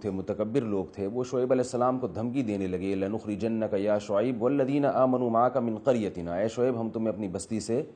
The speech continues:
نکال دیں گے۔" اللہ تعالیٰ فرماتے ہیں کہ شعیب علیہ الصلوۃ والسلام کی قوم نے بھی ان کی تکذیب کی، فَأَخَذَتْهُمُ الرَّجْفَةُ، ان کو بھی ایک زوردار زلزلے نے پکڑا ہے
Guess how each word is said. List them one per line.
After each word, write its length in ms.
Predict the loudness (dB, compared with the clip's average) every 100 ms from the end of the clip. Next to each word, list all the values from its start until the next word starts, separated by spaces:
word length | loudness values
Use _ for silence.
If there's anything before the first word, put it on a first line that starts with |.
| -20 -10
نکال 380 | -6 0 0 -2
دیں 160 | -8 -12
گے۔" 60 | -16 -20 -20 -20 -20 -20 -20 -20 -20 -20 -20 -20 -20 -20 -20 -20 -8
اللہ 180 | -4 6
تعالیٰ 260 | 8 8
فرماتے 420 | 6 6 6 6
ہیں 100 | 2
کہ 360 | 4 2 2 0 -8 -20 -20 -20 _ -20 -20 -20 -20 -20 -20 -20 -12
شعیب 320 | 0 2 4
علیہ 100 | 2
الصلوۃ 360 | 2 2 2
والسلام 380 | 0 -2 0 0
کی 80 | -2
قوم 300 | 2 2 4
نے 80 | -2
بھی 120 | -2
ان 120 | -4
کی 120 | -4
تکذیب 440 | -6 -6 -2 -2 -2
کی، 200 | -4 -6 -4
فَأَخَذَتْهُمُ 680 | 0 0 2 2 2 2 0
الرَّجْفَةُ، 640 | 2 2 0 2 0 0 -4 -14
ان 160 | -10 -6
کو 120 | -4
بھی 160 | 0 0
ایک 180 | -2 -4 -20 -20 -20
زوردار 500 | -12 -6 -4 0 -2 0
زلزلے 380 | -6 -4 -4
نے 120 | -4 -4
پکڑا 380 | -4 2 2
ہے 160 | 2